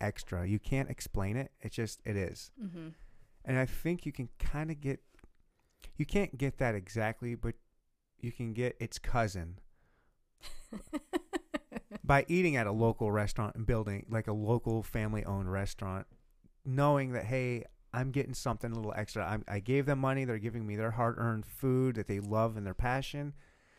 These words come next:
Speaker 1: and I give them the money, and it's also, I'm supporting them. So you do get, like, this little extra oomph.
Speaker 2: Yeah.
Speaker 1: If you know what I mean.
Speaker 2: Yeah. Yeah.
Speaker 1: You ever killed an animal and eaten it before?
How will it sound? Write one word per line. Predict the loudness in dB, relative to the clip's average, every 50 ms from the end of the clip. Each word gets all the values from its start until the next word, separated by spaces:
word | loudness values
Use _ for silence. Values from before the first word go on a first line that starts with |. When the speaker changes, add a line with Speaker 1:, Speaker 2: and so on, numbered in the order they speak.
| _ -20 -20 -14 -4 -2
Speaker 1:
and | 2 2 4
I | 2 2
give | 0 -2 -4 0 0
them | 2 2 2 2
the | 2 2
money, | 2 2 2 2 2 0 -2 -4 -8 -8 -6
and | -4 -2 -2
it's | -2 0
also, | 2 2 2 2 2 2 2 2 2 0 -2 -6 -12 -18 -20 -20 -20 -14 -6 -2
I'm | -2 -2
supporting | -2 -4 -4 0 4 4 4 4 4 0
them. | -2 -4 -4 -2
So | 0 0
you | 4
do | 6 6 6 6
get, | 4 2 0
like, | -2 -2 -2
this | -2 -2 -2
little | -2 -2 0
extra | -2 -2 -4 -4 -2 -2 -2 -2 -2 -6 -4 0 2
oomph. | 2 2 0 -6 -12 -12 -14 -10 -8
Speaker 2:
Yeah. | -6 -6 -6 -6 -6 -4 -2 -2 -2 -2 -4 -4 -4
Speaker 1:
If | -2 -2 0
you | -2
know | 0 0
what | 0 -2
I | -2
mean. | -4 -4 -6 -6 -8 -12 -14 -10 -8
Speaker 2:
Yeah. | -8 -8 -8 -10 -16 -18 -20 -20 -20 -20 -20 -20 -20 -20 _ _ _ _
Yeah. | -10 -8 -8 -10 -14 _ -20 -20 -20 _ _ _ _ _ _ _ _ _ _ _ _ _ _ _ _ _ -6 -2
Speaker 1:
You | 0 0
ever | 0 0 -2
killed | -2 -2 -2 -2 -2
an | -2
animal | -2 -2 -2 -4 -4 -4
and | -4 -4
eaten | -4 -4 -4 -6
it | -6 -6
before? | -8 -8 -8 -10 -10 -10 -12